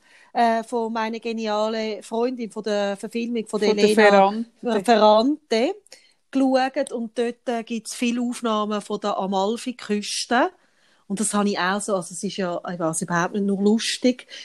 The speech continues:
Speaker 1: Ich habe die Bücher sehr, sehr geliebt. Und ich find's wirklich, also ich habe die erste Staffel schon mega gelungen gefunden. Und das habe ich nicht oft. Wenn ich ein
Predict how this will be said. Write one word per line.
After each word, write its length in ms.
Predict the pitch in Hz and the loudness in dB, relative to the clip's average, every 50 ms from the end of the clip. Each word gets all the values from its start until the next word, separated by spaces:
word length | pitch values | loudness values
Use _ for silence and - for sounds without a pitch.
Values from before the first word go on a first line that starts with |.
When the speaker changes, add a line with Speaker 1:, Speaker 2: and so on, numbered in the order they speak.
| - _ | -8 _
Speaker 1:
Ich 160 | 208 190 - | -4 2 2
habe 100 | 214 196 | 2 2
die 120 | - 180 | 2 0
Bücher 480 | - 202 190 190 202 208 208 - - 202 | 2 4 6 6 6 4 2 -2 -6 -8
sehr, 360 | - - 196 180 180 196 190 | -4 -2 -2 0 0 -2 -2
sehr 280 | 190 - 190 185 185 - _ | -2 -2 -2 -2 -2 -6 _
geliebt. 840 | - 190 180 190 196 214 220 247 285 - _ - - - - - - - - - - - | -4 0 2 6 6 6 6 6 2 0 _ -12 -8 -6 -6 -6 -6 -12 -16 -16 0 4
Und 140 | 214 196 | 6 6
ich 80 | 214 - | 6 4
find's 440 | - - 214 208 202 - - - 190 190 | 4 4 4 6 6 4 2 2 4 6
wirklich, 500 | 202 208 208 - - - - 226 214 - - - - | 6 6 4 2 0 -2 0 0 0 0 -2 -4 -2
also 160 | 202 185 - | -2 -2 0
ich 80 | - 214 | 2 0
habe 160 | 202 - 208 | 2 4 6
die 60 | 147 | 6
erste 320 | 185 196 208 220 220 - | 6 6 6 4 0 -2
Staffel 720 | - - 247 226 220 226 220 - - - 247 233 233 240 233 - - - - _ _ | 0 2 4 4 4 4 0 -6 -4 0 2 2 2 0 -2 -8 -18 -20 -20 _ _
schon 360 | - - 233 214 208 208 202 | -2 2 2 4 4 4 2
mega 460 | 202 202 202 214 202 233 214 214 208 - | 2 2 2 2 4 4 4 4 2 2
gelungen 540 | - 226 220 226 226 254 254 254 254 262 - | 4 4 4 6 4 2 0 -2 -4 -6 -8
gefunden. 380 | - - 262 254 247 247 233 | -6 -2 0 0 2 2 0
Und 100 | 240 208 | 0 -2
das 60 | - - | 0 2
habe 120 | 226 220 | 2 2
ich 120 | 208 - | 2 2
nicht 160 | 226 220 214 - | 0 0 2 4
oft. 320 | 175 170 165 - - - | 2 2 2 0 -2 -2
Wenn 80 | 202 202 | -2 -2
ich 100 | - | -2
ein 60 | - | -4